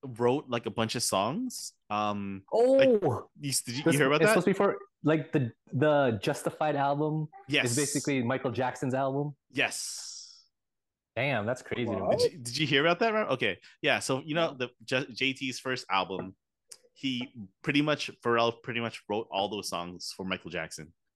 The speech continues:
Speaker 1: but Michael
Speaker 3: Whoa.
Speaker 1: Jackson's manager, right, turned him down.
Speaker 2: Yeah.
Speaker 1: Not Michael himself. The manager was
Speaker 3: Oh,
Speaker 1: like, "Nah,
Speaker 3: really?
Speaker 1: we're good."
Speaker 2: No, but he also
Speaker 3: Oh,
Speaker 2: said
Speaker 3: wow.
Speaker 2: Michael
Speaker 1: And
Speaker 2: wanted those hard beats.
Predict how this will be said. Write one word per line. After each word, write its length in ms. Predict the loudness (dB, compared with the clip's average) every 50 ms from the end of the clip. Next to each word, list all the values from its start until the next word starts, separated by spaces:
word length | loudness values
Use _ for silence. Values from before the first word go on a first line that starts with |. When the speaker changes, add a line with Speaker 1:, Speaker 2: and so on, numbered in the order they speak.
| _ _ _ _ _ _ _ _ _ _ _ _ -2
Speaker 1:
but 200 | 0 0 0 0 -4 _ _ _ _ _ _ -2
Michael 260 | -2 -2 -2 -2 -2
Speaker 3:
Whoa. 60 | 2
Speaker 1:
Jackson's 800 | 4 4 4 4 4 4 2 2 2 0 -2 -4 -6 -6 -8 _ _ _ _ _ _ -6
manager, 800 | -2 2 2 2 4 2 2 0 0 -2 -4 -4 -4 -6 -8 -10 -4 -2
right, 340 | 0 0 0 -2 -4 -8 _ _ _ _ _ _ -4
turned 220 | -2 -2 0 0
him 100 | -4 -6
down. 140 | -4 -4 -2
Speaker 2:
Yeah. 140 | -2 -4 -6 -10 _ _ _ _ -4 0
Speaker 1:
Not 240 | 0 0 0 2
Michael 280 | 0 0 0 0 -2 -4
himself. 540 | -2 -4 -6 -4 -2 0 0 0 0 -4 -10 -20 _ _ _ _ _ _ -6
The 60 | -4
manager 520 | -2 2 2 4 4 2 2 -2 -2 -2 -2
was 100 | 0 0
Speaker 3:
Oh, 40 | 0
Speaker 1:
like, 80 | 2
"Nah, 100 | 2 2
Speaker 3:
really? 100 | 2 2
Speaker 1:
we're 60 | 0 -2
good." 140 | -4 -8 -8 _ _ _ _ _ _ _ _ _ _ _ _ _ _ _ _ _ _ _ -4
Speaker 2:
No, 120 | -2 0 2
but 120 | 4 4
he 60 | 4
also 140 | 6 8 8
Speaker 3:
Oh, 40 | 8
Speaker 2:
said 160 | 8 6 4
Speaker 3:
wow. 260 | 4 2 2 0 -2 _ _ _ _ _ _ -20 -20 -20 _ _ _ _ _ -4
Speaker 2:
Michael 260 | -2 0 2 4 4
Speaker 1:
And 80 | 4 4
Speaker 2:
wanted 180 | 4 2 2 0
those 180 | 0 -2 -2
hard 260 | -2 -2 -2 -2 0
beats. 400 | -2 -2 -2 -4 -6 -14 -14 -16